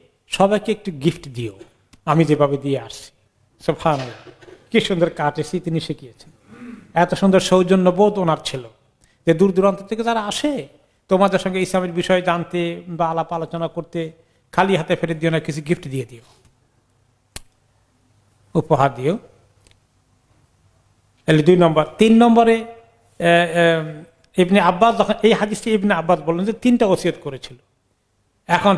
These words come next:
তিন নম্বরটা তিনি ভুলে গেলেন, যে আমার মনে নাই তিন নম্বরটা কি বলেছে। এখন তিন নম্বরটা কোনটা, সেই ব্যাপারে আবার অনেকগুলো মতামত আসছে। আসলে শুধু তিনটাই বলেন না, শেষ পর্যন্ত বোঝা গেল যে বেশ কয়েকটা বলেছেন।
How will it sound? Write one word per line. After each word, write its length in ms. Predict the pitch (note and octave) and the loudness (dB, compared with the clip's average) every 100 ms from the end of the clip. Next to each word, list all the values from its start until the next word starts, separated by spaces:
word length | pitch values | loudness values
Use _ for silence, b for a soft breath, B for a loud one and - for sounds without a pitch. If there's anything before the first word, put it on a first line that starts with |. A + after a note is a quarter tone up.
| - | 2
তিন 200 | G#3+ G#3 | 2 4
নম্বরটা 260 | G#3+ A3 G#3+ | 4 2 2
তিনি 200 | G#3 G3+ | 0 0
ভুলে 240 | F3+ F3+ | 2 0
গেলেন, 180 | C#3+ A#2 _ _ _ _ _ _ _ _ _ - | -4 -12 _ _ _ _ _ _ _ _ _ -4
যে 60 | D#3+ | 2
আমার 200 | E3 F3 | 4 4
মনে 220 | F3 F3+ | 2 2
নাই 140 | E3+ E3 | 2 0
তিন 180 | F3 | 0
নম্বরটা 220 | E3 E3 D#3+ | -2 0 0
কি 140 | F3+ | -2
বলেছে। 340 | C#3 B2 - - _ _ _ _ _ _ _ | -4 -10 -16 -20 _ _ _ _ _ _ _
এখন 240 | F3 F3 G#3 | -2 0 2
তিন 240 | A#3 A3+ | 4 4
নম্বরটা 240 | A3 A3 | 2 0
কোনটা, 360 | G3+ G#3 G3 G#3+ - _ _ _ _ _ _ _ _ | 0 0 -4 -8 -14 _ _ _ _ _ _ _ _
সেই 200 | - G#3+ | 2 4
ব্যাপারে 320 | A3 G#3 G#3+ | 4 4 4
আবার 180 | G3+ G3+ | 4 2
অনেকগুলো 400 | F3 F3+ G#3+ A#3+ | 2 2 4 4
মতামত 400 | A3+ A3 G3 F#3+ | 4 0 0 -2
আসছে। 260 | F3 - F#3 | -2 -4 0
আসলে 400 | F3+ - G#3+ A3+ | 0 0 0 0
শুধু 240 | A3 G#3+ | -2 -4
তিনটাই 380 | G#3 A#3 A3 A#3+ | 0 0 4 2
বলেন 260 | G#3 G3+ G3 | 4 2 2
না, 100 | F#3+ | 0
শেষ 180 | F#3+ | -2
পর্যন্ত 160 | G3+ G3+ | -4 -6
বোঝা 280 | F#3 F#3+ A3 | -4 0 0
গেল 180 | A3 G#3+ | 0 -4
যে 120 | G#3 | -2
বেশ 220 | G#3 G#3+ | -2 -2
কয়েকটা 320 | A#3 F#3+ D#3 | -4 -2 -4
বলেছেন। 380 | C3 A#2+ - | -6 -10 -16